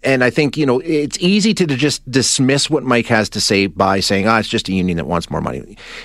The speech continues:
But we are, I mean, you cannot deny the reality of, and, and people are reporting it from all over the province, right? Where, you know, Peace River doesn't have an ambulance service 'cause it's been pulled into Grand Prairie, or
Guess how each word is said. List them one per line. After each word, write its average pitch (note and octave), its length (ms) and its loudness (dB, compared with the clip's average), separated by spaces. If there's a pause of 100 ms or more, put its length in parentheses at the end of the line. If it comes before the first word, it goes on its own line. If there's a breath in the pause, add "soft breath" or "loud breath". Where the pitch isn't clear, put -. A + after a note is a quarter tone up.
(160 loud breath)
But - 240 0
we E3 180 2
are, A3 240 2
I E3 140 0
mean, E3 240 0
you D#3+ 200 0
cannot G3+ 460 2
deny D3+ 460 2
the D3 120 0
reality A2+ 760 0
of, G#2+ 480 0
and, B2 180 2
and B2 160 0
people G#3 220 0
are A3 80 2
reporting D#3 400 0
it D3 100 -2
from A2+ 140 0
all D3+ 180 2
over E3 140 -2
the A2 80 -2
province, F#3 480 -2
right? C3+ 200 0
Where, B2 180 0 (340 loud breath)
you C#3 100 0
know, B2 80 0
Peace D3 300 0
River E3+ 180 2
doesn't D3+ 280 0
have D3 220 0
an E3 80 0
ambulance D3 440 0
service F#2+ 240 0
'cause G2+ 160 -2
it's F#2+ 100 -6
been A2+ 160 0
pulled D3 220 0
into C#3 160 0
Grand C#3+ 240 2
Prairie, E3+ 320 2
or E2 160 0